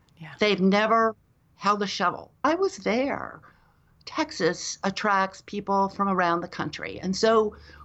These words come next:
Speaker 2: we have a lot of people who may have gardened in Ohio or California or Maine, and they're moving here and they have no idea t-, what to do. And so we try to reach them as well, that here's how you can adapt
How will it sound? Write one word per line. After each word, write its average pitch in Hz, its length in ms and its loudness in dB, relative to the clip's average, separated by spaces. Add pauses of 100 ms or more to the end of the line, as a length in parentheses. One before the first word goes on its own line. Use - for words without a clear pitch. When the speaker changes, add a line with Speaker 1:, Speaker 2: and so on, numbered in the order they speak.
(440)
Speaker 2:
we 339 120 6
have 349 160 6
a 269 60 4
lot 220 260 4
of 226 80 -8
people 202 360 -6
who 208 120 -2
may 247 140 4
have 247 180 2
gardened 190 440 2
in 185 160 -4
Ohio 180 800 0 (440)
or 226 60 -10
California 311 840 0 (360)
or 208 100 -6
Maine, 208 640 -2 (440)
and 226 160 2
they're 226 100 4
moving 208 340 -2
here 214 240 -2
and 165 100 0
they 185 60 -2
have 185 180 -2
no 185 160 2
idea 170 380 0
t-, - 100 -8 (220)
what - 200 -2
to 165 100 -6
do. 151 340 -4 (560)
And 277 160 6
so 285 160 4
we 294 100 8
try 262 240 4
to 254 100 4
reach 233 340 -2
them 220 200 2
as 196 220 -6
well, 180 360 2
that - 260 -8 (360)
here's 330 460 2
how 269 180 2
you 254 220 2
can 233 180 -2
adapt 175 920 0